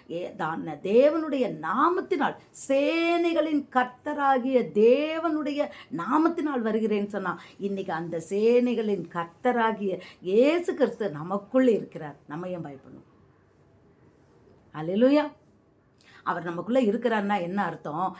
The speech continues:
இந்த சத்தியம், வார்த்தை அதான் நமக்கு ஜீவன். வார்த்தை நமக்குள் இருக்கும்போது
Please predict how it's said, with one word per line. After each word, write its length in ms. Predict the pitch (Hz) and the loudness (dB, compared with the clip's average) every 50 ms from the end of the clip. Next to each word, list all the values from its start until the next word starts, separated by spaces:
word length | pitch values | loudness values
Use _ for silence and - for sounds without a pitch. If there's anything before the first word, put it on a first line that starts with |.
| - - _ - | -18 -18 _ -12
இந்த 140 | 131 151 | -12 -12
சத்தியம், 680 | 139 - - - 226 226 226 - - 285 277 247 - 160 | -12 -6 -2 0 0 0 -2 -4 -4 -2 -2 -2 0 2
வார்த்தை 840 | 190 202 220 247 277 302 311 285 - - - 302 262 190 - - _ _ _ _ _ _ _ - | 4 4 4 6 4 4 2 0 -2 -2 0 0 0 0 -4 -10 _ _ _ _ _ _ _ -14
அதான் 240 | 147 147 208 240 262 | -6 -2 0 0 0
நமக்கு 340 | 226 180 160 165 - 151 - | -2 -4 -8 -10 -12 -16 -16
ஜீவன். 440 | - - 202 233 240 226 165 107 - _ _ _ _ _ _ _ _ _ _ _ _ _ _ _ _ _ _ _ _ _ _ _ _ - _ - 151 | -8 -4 -2 0 0 -2 -4 -8 -14 _ _ _ _ _ _ _ _ _ _ _ _ _ _ _ _ _ _ _ _ _ _ _ _ -20 _ -8 -4
வார்த்தை 580 | 190 208 277 330 381 403 - - - 349 294 | 0 2 4 4 4 4 2 2 2 2 4
நமக்குள் 480 | 247 208 190 196 233 233 - 262 220 196 | 4 2 2 2 0 0 0 -2 -2 0
இருக்கும்போது 800 | 175 202 220 214 233 190 165 175 185 175 170 180 294 370 392 - | 0 -2 -2 -2 -4 -4 -4 -4 -4 -2 0 0 0 0 -2 -4